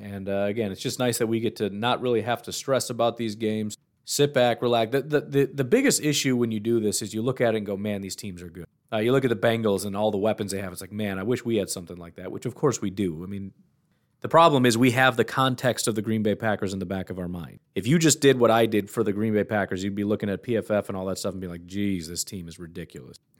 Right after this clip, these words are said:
Plus getting all the guys back, oh my goodness. But we have the context of all the flaws of the Packers while looking at just the raw data of all the, the talent that these other teams have. The nice thing is we're gonna be able to sit back and watch not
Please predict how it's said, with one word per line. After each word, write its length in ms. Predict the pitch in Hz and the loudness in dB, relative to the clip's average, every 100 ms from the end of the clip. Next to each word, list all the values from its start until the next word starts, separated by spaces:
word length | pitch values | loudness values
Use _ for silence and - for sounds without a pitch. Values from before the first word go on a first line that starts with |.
| - | 0
Plus 240 | 123 113 | 4 6
getting 200 | - 110 | 4 2
all 100 | 110 | 2
the 80 | 92 | 2
guys 320 | 95 120 123 | 2 4 4
back, 320 | 107 123 120 113 | 4 2 2 -2
oh 100 | 107 | -2
my 140 | 90 | -4
goodness. 320 | 95 85 - | -4 -6 -8
But 260 | - - - _ _ - | -6 -6 -6 _ _ 0
we 140 | 127 | 6
have 160 | 139 123 | 6 6
the 80 | 113 | 0
context 720 | - 190 180 - 117 104 - | 2 4 4 4 4 4 0
of 180 | 127 110 | 2 4
all 160 | 110 | 6
the 80 | 107 | 4
flaws 400 | - 117 110 107 | 2 4 6 4
of 60 | 98 | 0
the 80 | - | 0
Packers 440 | 107 92 98 90 | 0 0 -2 -2
while 280 | 107 123 120 | 4 6 6
looking 340 | 117 117 104 | 4 2 -2
at 180 | 95 101 | -2 -4
just 200 | 113 - | -4 -2
the 80 | 104 | 2
raw 260 | 110 117 | 4 6
data 380 | 104 110 110 101 | 4 4 4 4
of 260 | 82 98 - | 2 0 -2
all 240 | 110 107 | 2 2
the, 200 | 104 90 - | 2 -2 -4
the 80 | 104 | -8
talent 500 | - 139 127 110 95 | -4 0 2 2 0
that 100 | 98 | -2
these 180 | 107 98 | -2 0
other 160 | 98 | -2
teams 300 | - 101 87 | -4 -6 -4
have. 280 | 95 78 - _ _ - | -6 -8 -12 _ _ -4
The 80 | 110 | 4
nice 240 | 170 - | 4 6
thing 140 | 147 | 4
is 120 | 131 110 | 4 4
we're 120 | 175 | 4
gonna 140 | 202 | 4
be 100 | 147 | 6
able 140 | 143 117 | 6 6
to 60 | |
sit 200 | - 120 | 4 2
back 220 | 113 110 104 | 2 0 0
and 100 | 95 | -2
watch 460 | 101 98 - - _ _ _ _ _ _ _ _ _ _ | -2 -2 -8 -16 _ _ _ _ _ _ _ _ _ _
not 440 | 107 113 113 - | 0 4 4 0